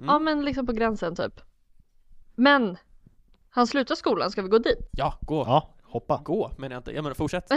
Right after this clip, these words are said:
Speaker 1: <laughs> Gå. Ehm, nej, han slutar ju skolan och, eh, börjar resa runt i världen. Och han blir, han blir ju känd för sina framgångar som inte ens är, är sanna,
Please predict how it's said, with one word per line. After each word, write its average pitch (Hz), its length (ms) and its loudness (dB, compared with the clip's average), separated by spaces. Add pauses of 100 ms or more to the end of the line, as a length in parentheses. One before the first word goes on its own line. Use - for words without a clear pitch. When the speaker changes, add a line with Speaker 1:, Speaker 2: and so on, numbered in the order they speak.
(100)
Speaker 1:
<laughs> 262 180 2
Gå. 220 260 -2 (480)
Ehm, 220 500 0 (540)
nej, 285 240 6
han 302 200 0
slutar 269 340 -2
ju 220 140 2
skolan 202 460 0
och, - 380 -4
eh, 196 220 2
börjar 190 440 4
resa 196 540 -2
runt 190 220 -4
i 180 40 -6
världen. 180 500 2 (640)
Och 202 80 2
han 202 140 2
blir, 202 220 2 (100)
han 226 180 2
blir 233 80 6
ju 226 40 2
känd 220 300 0
för 196 80 -10
sina 190 220 -4
framgångar 196 760 2
som 175 220 -12
inte 170 240 -12
ens - 280 -12
är, - 240 -10 (320)
är - 280 -8
sanna, 196 440 0